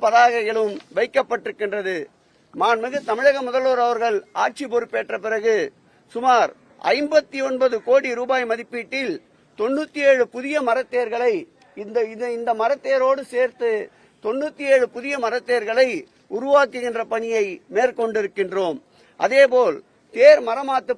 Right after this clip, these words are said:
பணிகள், ஏற்கனவே திருக்கோயில் இருக்கின்ற சிதலமடைந்திருக்கின்ற தேர்களை சுமார் பன்னொன்னு புள்ளி தொண்ணூத்தி ரெண்டு கோடி ரூபாய் மதிப்பீட்டில் ஐம்பத்தி மூணு திருத்தேர்கள் பழுது பார்க்கின்ற பணியில் ஈடுபடுத்தப்பட்டிருக்கின்றோம்.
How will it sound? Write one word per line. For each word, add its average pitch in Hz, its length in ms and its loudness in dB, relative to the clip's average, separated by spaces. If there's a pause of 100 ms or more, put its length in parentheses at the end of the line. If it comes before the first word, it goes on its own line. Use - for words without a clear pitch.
பணிகள், 220 440 -4 (380)
ஏற்கனவே 262 540 0 (100)
திருக்கோயில் 269 560 0
இருக்கின்ற 233 640 -2 (240)
சிதலமடைந்திருக்கின்ற 254 1200 0
தேர்களை 240 420 4 (460)
சுமார் 240 340 2 (100)
பன்னொன்னு 277 440 -4
புள்ளி 254 260 -6 (440)
தொண்ணூத்தி 285 440 -4
ரெண்டு 247 200 0
கோடி 262 260 2 (100)
ரூபாய் 240 340 2
மதிப்பீட்டில் 254 640 -4 (420)
ஐம்பத்தி 285 500 -4
மூணு 254 240 -4 (120)
திருத்தேர்கள் 254 680 0 (340)
பழுது 285 300 2
பார்க்கின்ற 254 500 2
பணியில் 226 500 -2 (220)
ஈடுபடுத்தப்பட்டிருக்கின்றோம். 214 1300 -2